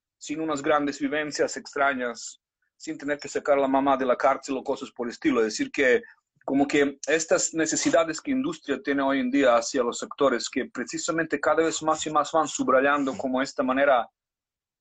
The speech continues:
limpia hacia el oficio. O sea, cada vez tenemos menos actores que pueden mantenerse en el medio como alcohólicos o drogadictos, o que era, por ejemplo, esta, esta garnitura, este equipo de antaño, ¿no?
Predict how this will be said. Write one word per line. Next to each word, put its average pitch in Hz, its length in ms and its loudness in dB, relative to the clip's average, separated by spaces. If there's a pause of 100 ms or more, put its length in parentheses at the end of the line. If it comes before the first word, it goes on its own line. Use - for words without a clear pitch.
(240)
limpia 139 520 4
hacia 120 200 -2
el 117 60 0
oficio. 98 500 -8
O - 360 -20
sea, 127 140 0
cada 156 200 4
vez 185 140 0
tenemos 180 340 -2
menos 160 380 2
actores 156 400 2
que 147 120 -2
pueden 147 340 4
mantenerse 139 560 2
en 131 60 2
el 131 80 2
medio 131 720 4 (640)
como 117 640 4 (100)
alcohólicos 135 640 2
o 113 60 -2
drogadictos, 123 920 2
o 101 420 0 (920)
que 139 120 2
era, 143 180 4
por 131 140 0
ejemplo, 135 280 -2
esta, 123 180 0 (200)
esta 123 280 -2
garnitura, 120 680 2
este 110 220 -4
equipo 110 640 -2 (960)
de 117 220 0
antaño, 120 560 0
¿no? 123 340 -4